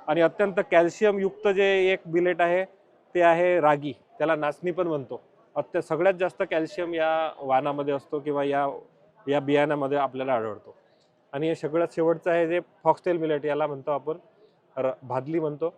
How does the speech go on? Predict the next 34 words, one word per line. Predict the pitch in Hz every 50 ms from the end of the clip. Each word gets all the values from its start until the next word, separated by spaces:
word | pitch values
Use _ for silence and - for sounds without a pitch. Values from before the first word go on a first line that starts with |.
| _ - -
किंवा | 147 143 143
राळा | 131 127 131 139 135
म्हणतो. | 139 131 123 139
हे | 147 147
सगळे | 135 - 156 156 180 175 175 175
हे | 165 170 165
भरड | 156 143 143 139 151 156
धान्याचे | 147 143 131 135 143 139 147
प्रकार | 139 - 123 117 120 127 117
आहे | 120 110
की | 104 - - 131
त्याला | 117 - - 139 131 143 143
आता | 139 131 - 147
प्रचलन | 143 - 147 131 - 160 156 156 151 151
खूप | - 170 156 147
वाढलेलं | 156 143 139 147 151 151 143 135
आहे | 131 135 147
पौष्टिकतेनुसार | 143 - 135 127 - - 160 147 - - 165 151 147 139 156 151 147
आणि | 147 147 143 151
औषधी | 147 139 143 143 - 156 151 151
गुणधर्म | 143 139 135 131 131 131 131
असल्यामुळं. | 123 - - 127 117 110 107 107 110 - _ _ _ _ - _ - - - _ _ _ _ _ - _ _ _ _ -
भेंडी | 131 147 156 175 196 196 208
हे | 196 196 190
पुरा-, | 170 170 170 175 180 175 - - - 143 139
जुन्या | 135 165 175 190 180
काळातील | 170 175 175 180 185 180 185
सगळी | 170 156 165 170 190 190
भेंडी | 165 165 160 160 160 175 175
आहे, | 170 165 160 156
लहान | 147 139 135 156 170 170 170 170 170
भेंडीपासून, | 147 143 143 151 147 160 147 156 147 156 165 160 151
जंगली | 139 147 143 147 160 165 156
भेंडीपासून, | 143 147 139 143 156 151 143 - 147 151